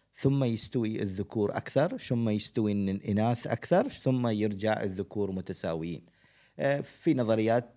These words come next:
تربطها بالتغيير الهرموني في فترة البلوغ بالنسبة للإناث، وتغيير جسمهم وتغييرهم البيولوجي،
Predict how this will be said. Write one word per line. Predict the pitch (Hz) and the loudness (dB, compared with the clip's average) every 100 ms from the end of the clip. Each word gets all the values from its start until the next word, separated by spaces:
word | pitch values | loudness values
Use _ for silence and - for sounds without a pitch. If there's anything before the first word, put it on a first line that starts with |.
| _ | _
تربطها | 113 98 98 156 120 110 | -2 0 0 -2 2 0
بالتغيير | 143 117 - 101 104 107 | 2 -2 -2 0 0 0
الهرموني | 98 98 95 107 107 101 | 0 -2 0 0 0 -2
في | 104 90 | -4 -4
فترة | - 95 98 - | -4 -4 -6 -4
البلوغ | 95 92 98 110 | -4 -2 0 -2
بالنسبة | 98 87 90 - 90 | -2 -4 -6 -4 -4
للإناث، | 90 - 92 98 107 98 | -2 -4 -2 -2 -4 -6
وتغيير | - 90 92 92 110 | -6 -4 -2 -4 -4
جسمهم | 104 85 104 104 101 104 - - _ | -10 -8 -6 -4 -6 -6 -10 -20 _
وتغييرهم | 120 - 101 90 95 92 92 | -8 -4 -4 -2 -4 -4 -6
البيولوجي، | 87 90 90 107 110 135 233 | -4 -4 -2 -2 -2 -2 -4